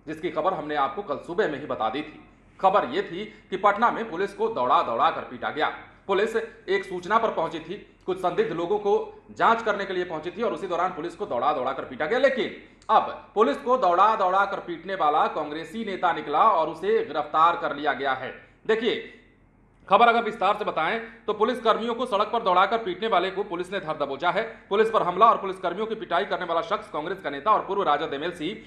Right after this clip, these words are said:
अनवर अहमद का बेटा अशफर अहमद है, जो इस कांड में शामिल था। यही नहीं, जब पटना पुलिस ने इस पूरे मामले की जांच शुरू की और एक शख्स को हिरासत में लिया, तब शुक्रवार को कांग्रेस नेता अशफर अहमद पीरबहोर थाने पहुंच गया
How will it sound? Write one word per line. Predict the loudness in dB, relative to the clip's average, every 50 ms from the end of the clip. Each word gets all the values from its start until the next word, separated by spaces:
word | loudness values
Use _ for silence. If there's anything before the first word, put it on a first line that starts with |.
| -20 _ 0
अनवर | 2 2 4 6 6 6 6
अहमद | 4 -2 -4 -4 0 -2 -2 0 0
का | -2
बेटा | -2 -2 -2 0 4 4 4 4 2 -6 -12 0 2
अशफर | 4 4 4 2 -6 2 6 6 6 6
अहमद | 4 0 -2 -4 0 0 0 0
है, | 2 2 2 2 2 0 -2 -8 -14 -18 -14 -2
जो | 4 4
इस | 4 4 4
कांड | 2 2 2 2 2
में | 0 -4
शामिल | 0 0 0 0 0 -4
था। | -4 -6 -8 -8 -8 -20 -20 _ -8 2
यही | 4 6 6 6
नहीं, | 4 -2 -4 -6 -8 -12 -16 -20 -20 _
जब | 2 4 4 6
पटना | 6 4 4 4 2 2
पुलिस | 4 2 0 0 -2 -4
ने | -4 -4
इस | -4 -2 -4 -6 -8
पूरे | -4 0 0 0 2
मामले | 4 2 2 2 2 -2
की | -2 -4
जांच | -2 2 2 2 2 0
शुरू | -2 -4 -4 -4
की | -6 -4 0
और | 2 2 2
एक | 2 -2
शख्स | -2 -2 -2 -2 -2 -6
को | -2 0 0 0
हिरासत | 0 2 0 0 0 -2 -6 -6
में | -6 -6
लिया, | -4 2 6 6 6 6 4 -4 -14 -18 -8 4 4
तब | 4 4 4
शुक्रवार | -4 -8 -4 0 2 4 6 4 4
को | 2 0 2 4 4 4 4 2 -8 -14 -20 -20 _ _ _ _ _ _ _ _ _ _ 6
कांग्रेस | 6 6 6 6 4 2 0 0
नेता | -6 -4 2 4 6 8
अशफर | 8 6 4 2 2 4 4 4
अहमद | 4 2 -2 -2 0 0 -2
पीरबहोर | -2 -4 -8 -4 0 0 2 2 2 0 0
थाने | -4 -2 -2 -2
पहुंच | -2 0 -2 -2 -2 -2
गया | 2 4 6 6